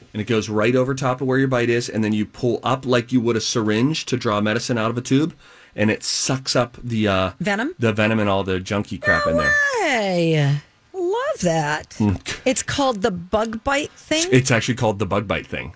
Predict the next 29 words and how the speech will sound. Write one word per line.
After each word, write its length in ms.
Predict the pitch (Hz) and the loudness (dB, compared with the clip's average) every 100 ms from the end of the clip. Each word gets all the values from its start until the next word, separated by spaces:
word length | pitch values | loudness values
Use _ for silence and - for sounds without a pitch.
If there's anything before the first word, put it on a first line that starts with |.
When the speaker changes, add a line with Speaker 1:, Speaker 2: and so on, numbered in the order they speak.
| - | -8
Speaker 2:
Okay. 680 | 226 226 214 240 294 156 151 _ _ - - - _ | -6 -4 -6 -8 -8 -10 -14 _ _ -20 -20 -20 _
Uh, 760 | 269 269 262 262 254 247 247 240 196 170 _ _ - 226 208 208 | -2 0 0 2 2 0 0 -2 -4 -8 _ _ -8 -6 -6 -8
for 200 | - 285 | -4 -2
coughs, 680 | 269 269 233 240 339 - - - | 0 0 2 0 -2 -6 -6 -2
you 180 | 208 254 | 0 2
wanna 440 | 233 220 214 202 | 2 2 2 0
use 400 | - 208 208 185 | -2 0 2 0
Delsum. 500 | - 190 180 196 269 349 466 _ _ _ _ 98 | 0 0 0 0 0 -2 -4 _ _ _ _ 0
Speaker 1:
Mm. 340 | 95 95 92 | 2 4 2
Speaker 2:
Comes 200 | 87 202 | 2 0
in 80 | 196 | 0
an 100 | 190 | 0
orange 440 | 185 185 180 156 | 0 0 0 -2
box. 400 | 175 175 269 - | -2 0 -2 -2
And 180 | - 233 | 2 2
Speaker 1:
Very 140 | 240 269 | 4 2
Speaker 2:
number 160 | 269 | 2
one 180 | 254 269 | 0 0
Speaker 1:
unsexy. 120 | 269 | 0
Speaker 2:
for 120 | 254 240 | -2 -2
kids 280 | 262 226 | -2 -2
is 140 | 196 175 | -2 -2
Dimetapp. 600 | 170 160 147 - 123 120 - _ - | -2 -2 -2 -4 -8 -10 -20 _ -2
Speaker 1:
Nice. 960 | 104 107 107 104 104 98 87 - - - _ _ _ _ | 2 4 4 4 2 2 0 -6 -12 -16 _ _ _ _
Speaker 2:
If 140 | - 202 | -4 -2
you 60 | |
get 160 | 220 233 | 0 -2
the 80 | 190 | -4
flu, 440 | - 277 311 359 | -2 -2 0 -4